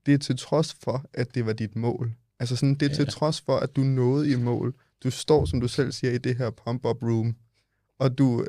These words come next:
Speaker 1: øh, står i dit livsform, og der er du stadig usikker. Så det er sådan, okay, ikke engang da du nåede i det mål, du havde fortalt dig selv syv måneder for inden, at du
Speaker 2: Nej.
Speaker 1: skulle ramme, ikke engang der var usikkerheden væk. Tværtimod, så var den måske endda på noget nær sit største, da du står der omkring og skal op på scenen, ikke?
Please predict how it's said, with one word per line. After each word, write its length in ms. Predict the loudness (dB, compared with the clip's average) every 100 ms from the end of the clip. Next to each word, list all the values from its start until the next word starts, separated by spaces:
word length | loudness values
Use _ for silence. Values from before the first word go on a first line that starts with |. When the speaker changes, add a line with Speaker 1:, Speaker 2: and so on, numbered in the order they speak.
| -4
Speaker 1:
øh, 100 | -6
står 400 | -6 2 2 2 0
i 140 | 0
dit 220 | 0 0
livsform, 580 | 0 0 0 0 0 -2 -2
og 140 | 0
der 60 | 2
er 40 |
du 60 | 2
stadig 380 | 0 2 4 4
usikker. 420 | 2 0 -2 -4 -12 _ _ _
Så 120 | 0
det 40 | 2
er 40 |
sådan, 140 | 2 -2
okay, 180 | 0
ikke 140 | 0 2
engang 360 | 2 2 0
da 60 | 0
du 100 | 2
nåede 180 | 2 2
i 40 |
det 140 | 4 6
mål, 260 | 6 6
du 100 | 2
havde 120 | -2
fortalt 340 | -2 -2 -2 0
dig 100 | -2
selv 200 | -2 -4
syv 220 | 0 0
måneder 360 | 0 -2 -4 -4
for 160 | -4
inden, 380 | -2 0 0 0
at 160 | -2 -4
du 40 |
Speaker 2:
Nej. 60 | -6
Speaker 1:
skulle 240 | -4 -2 0
ramme, 280 | 0 -2 -4 _ _ _ _
ikke 140 | -2
engang 300 | 0 0 2
der 100 | 2
var 120 | 2
usikkerheden 640 | 2 0 -2 -2 -4 -4 -4
væk. 200 | -6 -8
Tværtimod, 600 | -2 2 2 2 2 0 -6 _ _ _ _
så 120 | 2
var 120 | 2
den 120 | 4
måske 240 | 0 0 0
endda 260 | 2 0 0 -4
på 120 | -6
noget 200 | -2 0
nær 180 | -2 -4
sit 200 | -6 -8
største, 420 | -4 -4 -2 -4
da 180 | -4 -6
du 80 | -4
står 220 | 0 0
der 180 | 0 -2
omkring 260 | -2 -2 -4
og 80 |
skal 120 | -2 -2
op 140 | -2
på 80 | -6
scenen, 380 | -6 -4 -2
ikke? 120 | -4